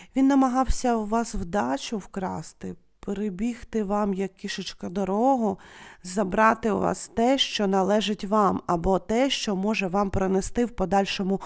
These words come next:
успіх. Оцей чоловік, він впаде на дно. І це буде таким для вас неочікуваним моментом. Хтось у вас щось, е,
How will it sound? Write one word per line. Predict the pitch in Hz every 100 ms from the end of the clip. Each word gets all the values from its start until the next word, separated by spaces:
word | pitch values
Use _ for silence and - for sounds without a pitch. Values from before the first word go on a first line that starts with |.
| - - -
успіх. | 269 247 - - 175 - - _ _ _ _ _ - _ _
Оцей | 220 - - 220
чоловік, | 226 214 196 240 302 202
він | 202 214 - - - _ _ _ _
впаде | - 220 196 220
на | 214
дно. | 170 196 226 170 - _ _ _ _
І | 202
це | 202 240 233
буде | 208 226 226 - -
таким | 226 226 233 220
для | 196 208
вас | 208 214 -
неочікуваним | 208 208 - 240 226 202 196 196
моментом. | 202 208 214 202 170 165 175 - - - -
Хтось | - 269 254
у |
вас | 208 214 220
щось, | - 220 214 - 202
е, | 190